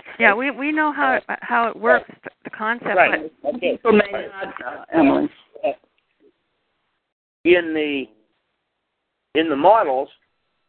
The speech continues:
Speaker 2: the receiver sends a signal off to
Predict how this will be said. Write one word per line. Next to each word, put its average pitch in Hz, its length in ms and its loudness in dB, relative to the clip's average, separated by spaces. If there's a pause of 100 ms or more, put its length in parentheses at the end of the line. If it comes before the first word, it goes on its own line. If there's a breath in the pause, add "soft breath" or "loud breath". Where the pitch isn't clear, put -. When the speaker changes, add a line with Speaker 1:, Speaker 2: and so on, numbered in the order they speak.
(340)
Speaker 2:
the 131 80 -4
receiver 135 680 -2 (1000)
sends 180 240 0
a 147 240 -4
signal 147 360 0
off 123 260 2 (1500)
to 156 360 -2